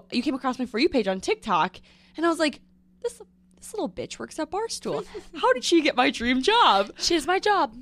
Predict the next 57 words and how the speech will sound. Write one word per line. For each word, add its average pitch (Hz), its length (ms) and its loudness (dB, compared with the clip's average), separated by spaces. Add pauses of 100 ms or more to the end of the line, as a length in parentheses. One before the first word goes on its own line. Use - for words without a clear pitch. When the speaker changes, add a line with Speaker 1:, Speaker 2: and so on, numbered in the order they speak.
Speaker 1:
Um, 262 380 4
I 262 80 6
was 277 180 2
so, 262 580 2
I 294 100 2
was, 330 140 0
like, 233 200 -4
followed 285 240 4
you 240 60 2
out 190 60 0
of 180 60 -10
jealousy. 180 460 -2
Like, 175 180 -6
I - 40 4
w-, 196 200 2
obviously, 202 360 -2
I 175 140 -2
thought 185 220 -8
you 180 60 -8
were 185 80 -6
hilarious, 180 380 -6
but 196 80 -6
I 190 40 -2
was 190 100 -6
like, 214 180 -10
"I'm 302 220 -2
so 311 200 -2
jealous. 277 380 4
She - 120 0
has, 262 200 2 (140)
like, 220 200 -4
this 247 160 -6
job 220 260 2
that 226 100 2
I 220 60 2
want." 208 300 0
And 220 140 0 (300)
you 269 120 -6
lived 269 160 -4
in 254 60 -6
hotels. - 560 -8 (200)
And - 80 -2
I 254 40 4
Speaker 2:
Yeah. 254 40 0
Speaker 1:
thought 247 140 0
that 233 100 0
was 214 80 -2
so 226 240 -2
weird, 190 200 -2
but 185 40 -6
I 196 60 -4
thought 220 100 -8
it 202 40 -4
was 190 120 -6
so 208 240 0
entertaining. 202 800 -6 (400)
So 247 480 0